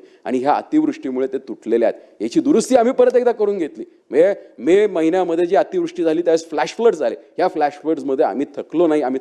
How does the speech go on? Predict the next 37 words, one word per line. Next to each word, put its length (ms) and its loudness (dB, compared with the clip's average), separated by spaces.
थांबलो 260 2
नाही, 120 -4
आमचे 220 -2
सर्व 300 2
अधिकारी 360 0
कामाला 360 0
लागले. 200 -2
त्यांनी 420 -8
त्यावेळेस 340 0
पंचनामेही 640 2
केले 220 -4
आणि 180 2
ह्या 120 2
सर्व 400 0
ज्या 100 -2
काही 180 -2
दुरुस्ती 400 -4
आहेत 100 4
ह्यासुद्धा 360 2
हाती 220 -2
घेतल्या 280 -2
होत्या. 180 -4
दुर्दैवाने 540 2
परत 420 0
एकदा 280 0
सप्टेंबर, 380 0
ऑक्टोबर 400 0
महिन्यामध्ये 520 0
अतिवृष्टी 480 -2
झाली 220 2
आणि 160 -6
ही 200 -2
झाल्यामुळे 520 0
परत 300 2
एकदा 200 -4
हे 180 -6
सर्व 440 0